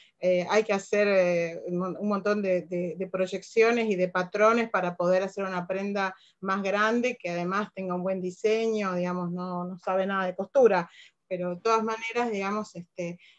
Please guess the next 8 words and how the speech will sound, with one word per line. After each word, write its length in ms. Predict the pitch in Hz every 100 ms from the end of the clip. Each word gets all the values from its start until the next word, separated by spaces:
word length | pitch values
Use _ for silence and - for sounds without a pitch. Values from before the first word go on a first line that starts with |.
| -
en 120 | 185
ese 220 | 202 - 208
punto, 1000 | 202 202 202 214 208 202 185 175 170 160
este, 800 | 165 175 _ 175 170 170 165 165 165 175 226
digamos, 280 | 175 175 175
puede 180 | 190 185
pasar, 500 | 180 180 - 165 160
¿no? 380 | 165 175 208